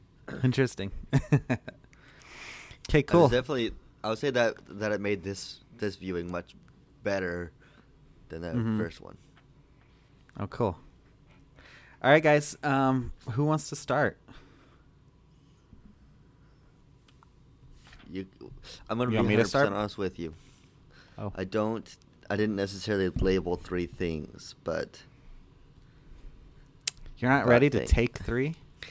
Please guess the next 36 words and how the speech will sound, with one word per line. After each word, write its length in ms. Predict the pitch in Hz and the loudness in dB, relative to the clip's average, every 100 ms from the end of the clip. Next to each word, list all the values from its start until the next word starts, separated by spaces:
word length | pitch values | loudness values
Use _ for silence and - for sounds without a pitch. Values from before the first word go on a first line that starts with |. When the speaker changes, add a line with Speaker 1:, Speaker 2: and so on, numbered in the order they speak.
| - - | -20 -4
Speaker 2:
But 100 | 107 | 2
I've 100 | 104 | 4
got 260 | 98 110 - | 6 4 4
things 260 | 117 104 - | -2 -2 -4
to 80 | - | -4
talk 300 | 98 98 87 | 0 0 2
about, 240 | 85 80 | 0 2
but 160 | 92 90 | 2 2
I 40 | |
haven't 200 | 101 95 | 2 -2
necessarily, 500 | 92 92 92 87 85 | -4 -4 -4 -2 0
like, 220 | 85 80 - - - - | -2 -4 -10 -20 -20 -6
Speaker 1:
Okay. 300 | 107 - 85 - - - - - - | -2 0 -2 -4 -14 -20 -20 -8 6
Well, 100 | 135 | 8
I'll, 120 | 175 - | 8 8
I'll 100 | 156 | 8
Speaker 2:
I 20 | |
don't 20 | |
Speaker 1:
start. 280 | - 95 92 | 8 8 6
Speaker 2:
have 120 | 113 - | 4 0
Speaker 1:
I'll 60 | |
Speaker 2:
three 120 | 113 113 | 2 2
Speaker 1:
start. 220 | 90 - | 0 -8
Speaker 2:
specific, 800 | - - 95 - 107 - 95 90 | -12 -10 -10 -2 -4 0 -4 -4
specific 500 | - - 92 92 95 | -10 -12 -10 -10 -12
things 240 | 85 90 82 | -10 -8 -6
I 80 | 80 | -8
want 400 | 82 95 95 - | -4 -4 -4 -8
to 220 | 92 85 | -6 -6
and 120 | 80 | -4
have 180 | 87 85 | -4 -6
to 80 | 80 | -8
talk 220 | 80 78 | -10 -12
about, 320 | 80 82 80 - | -12 -14 -16 -16
you 80 | - | -16
know? 140 | 80 | -14